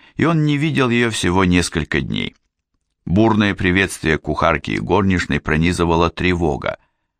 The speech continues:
О непонятных пятнах крови речи больше не шло. Но происходили еще более гнетущие события. "Она по вам ужасно скучала", сказала миссис О'Рейли.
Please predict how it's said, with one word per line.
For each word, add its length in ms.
О 100
непонятных 760
пятнах 500
крови 360
речи 340
больше 360
не 140
шло. 320
Но 160
происходили 640
еще 300
более 520
гнетущие 800
события. 640
"Она 320
по 160
вам 240
ужасно 480
скучала", 760
сказала 540
миссис 420
О'Рейли. 520